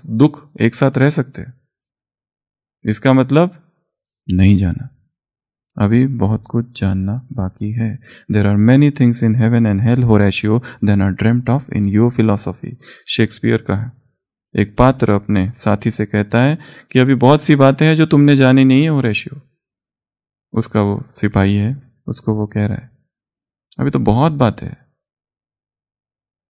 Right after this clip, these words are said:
तुमने क्या जाना है? कुछ भी नहीं जाना। Than are dreamt of in your philosophy, heaven and earth, अभी बहुत बातें हैं जो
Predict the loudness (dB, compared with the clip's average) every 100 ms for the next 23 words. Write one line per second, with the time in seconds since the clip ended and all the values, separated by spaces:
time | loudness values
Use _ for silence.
0 | _ _ -8 -2 -2 -2 -2 0 0 0
1 | -2 -4 -2 0 0 -2 -4 -8 -2 0
2 | 2 2 2 2 2 0 2 2 2 2
3 | 0 -2 -4 -10 -14 -20 _ _ _ _
4 | _ _ _ _ _ _ _ _ _ -2
5 | 0 2 0 0 -2 -4 -12 -20 _ _
6 | -14 -8 -2 -2 -2 -6 -6 -10 -20 _
7 | _ _ _ _ _ _ _ _ -8 -8